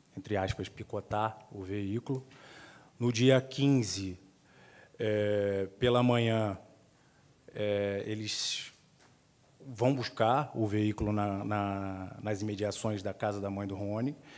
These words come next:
e levam pra um outro lugar no Meier, é, enquanto, e, e, posteriormente, vão até Rocha Miranda levar o Suel pra fazer essa intermediação com, com, com o Orelha. No dia dezesseis, eles,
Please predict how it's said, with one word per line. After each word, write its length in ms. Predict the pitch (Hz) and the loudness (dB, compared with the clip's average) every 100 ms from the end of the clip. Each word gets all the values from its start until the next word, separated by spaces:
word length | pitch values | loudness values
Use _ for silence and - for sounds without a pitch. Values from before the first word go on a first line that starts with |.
| - - - - | -20 -20 -14 -4
e 40 | |
levam 280 | 117 127 135 | 2 4 4
pra 140 | 131 | 2
um 80 | 123 | 2
outro 240 | 135 147 139 | 2 2 0
lugar 320 | 113 104 107 | 2 0 0
no 100 | 170 | 0
Meier, 460 | 135 120 143 170 - - - - _ _ _ _ _ _ _ - - - - _ - - | 0 2 2 0 -6 -18 -20 -20 _ _ _ _ _ _ _ -20 -20 -20 -20 _ -20 -12
é, 640 | 113 110 107 104 101 - - _ _ | -6 -2 0 0 -2 -8 -16 _ _
enquanto, 680 | 135 135 - 131 139 139 170 | -6 -4 0 2 2 0 -4
e, 400 | 135 143 135 143 | -4 -4 -2 -4
e, 40 | 123 | -2
posteriormente, 840 | 139 123 131 127 131 123 131 - - - - | -4 -2 0 0 2 0 -2 -4 -12 -20 0
vão 220 | 127 143 | 4 6
até 180 | 143 143 | 6 4
Rocha 300 | 123 131 151 | 6 4 4
Miranda 440 | 135 123 131 135 | 4 4 4 2
levar 240 | 131 123 123 | 2 2 0
o 60 | |
Suel 260 | 127 127 117 | 0 2 2
pra 100 | 123 | 2
fazer 220 | 131 123 | 2 2
essa 100 | 127 | 0
intermediação 560 | 127 127 123 123 - 127 | 0 0 2 0 0 -2
com, 260 | 135 131 127 | 0 0 2
com, 260 | 131 127 | 2 2
com 180 | 120 131 | 2 2
o 40 | 139 | 2
Orelha. 320 | 110 95 - - - - | 2 -2 -8 -18 -12 4
No 240 | 143 131 | 6 6
dia 300 | 101 101 101 | 4 -2 -4
dezesseis, 800 | 107 127 139 - 127 131 139 - - - - | -2 -2 0 2 2 2 -2 -8 -18 -20 -10
eles, 600 | - 120 117 117 104 - | -4 -2 -2 -4 -6 -10